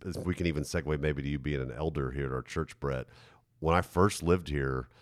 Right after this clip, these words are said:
um, and I'm from Texas, but we've been in Colorado for a long time, moved, moved back down here. So in the first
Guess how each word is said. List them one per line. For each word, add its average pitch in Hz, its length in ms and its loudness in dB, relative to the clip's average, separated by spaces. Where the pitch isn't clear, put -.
um, 69 340 -2
and 92 120 2
I'm 165 100 4
from 143 240 6
Texas, 71 420 -2
but 78 160 -4
we've 82 200 -2
been 82 100 0
in 76 120 0
Colorado 73 360 -2
for - 140 -6
a 73 40 -2
long 69 180 -2
time, 67 360 -6
moved, 87 260 4
moved 85 260 4
back 80 200 0
down 76 220 0
here. 73 320 2
So - 100 -2
in 147 40 4
the 104 60 4
first - 600 4